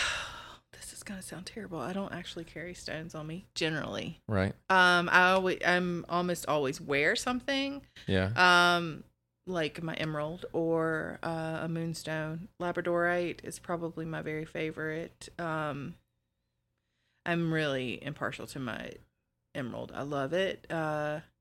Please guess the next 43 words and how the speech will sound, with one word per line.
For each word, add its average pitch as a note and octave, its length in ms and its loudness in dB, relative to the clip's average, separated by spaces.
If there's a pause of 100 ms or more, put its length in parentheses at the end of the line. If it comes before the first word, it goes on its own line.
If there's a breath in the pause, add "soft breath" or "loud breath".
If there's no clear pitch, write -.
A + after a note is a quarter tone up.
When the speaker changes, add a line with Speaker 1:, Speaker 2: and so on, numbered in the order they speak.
(1000 soft breath)
Speaker 1:
I C4+ 520 2 (180)
think G#3+ 320 -2
that F3+ 260 -6
the D#3+ 120 -2
stone D3 800 -4
chooses D#3+ 680 -6 (240)
the - 480 -8 (280)
person G3+ 680 -4 (480)
that D#3+ 160 2
needs D#3 260 -2
it D#3 80 -2
at C3+ 120 -6
that - 180 -4
time. C3 380 -4 (160)
Speaker 2:
The - 60 -6
wand F2 300 0
chooses G2 420 0
the - 140 -6 (200)
Speaker 1:
Yes. E3+ 200 2
Speaker 2:
wizard, G#2+ 300 0
Harry. F#2+ 420 -4
Speaker 1:
Yeah. E3+ 160 0
Speaker 2:
Yeah. F#2+ 120 0 (640 loud breath)
Speaker 1:
So, F3 560 4
um, E3 300 2
'cause G3+ 160 -8
a - 20 4
lot D4 120 6
of E4+ 40 -6
times A3 180 0
people F3+ 280 0
would D#3 160 -2
come D#3+ 180 -2
in D#3+ 220 0
the D#3+ 80 -4
shop D3+ 280 -2
and D#3+ 120 -6
they, C#3+ 160 -4
or, F#3+ 360 6
you G3+ 120 -2
know, C#3+ 160 2
they'll D#3+ 180 0
see, D#3+ 260 -2